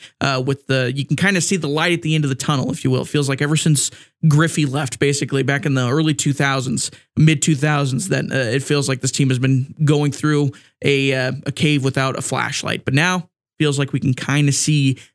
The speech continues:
the light at the end of the cave with the team that they're putting together here. Uh, finally, the Angels. This is the wi-, the, not to be, you know, redundant. This is the wild card team, quote unquote,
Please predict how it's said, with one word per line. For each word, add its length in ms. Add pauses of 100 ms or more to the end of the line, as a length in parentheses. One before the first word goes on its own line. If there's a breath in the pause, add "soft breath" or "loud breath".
the 80
light 460 (200)
at 160
the 180
end 100
of 60
the 80
cave 420 (180)
with 100
the 60
team 220
that 100
they're 100
putting 260
together 280
here. 260 (420 loud breath)
Uh, 380
finally, 720
the 140
Angels. 600 (580 loud breath)
This 160
is 160
the 100
wi-, 320 (140)
the, 200 (240)
not 320
to 80
be, 400 (300)
you 80
know, 200 (280)
redundant. 500
This 200
is 280 (260 soft breath)
the 80
wild 460
card 260
team, 220
quote 260
unquote, 500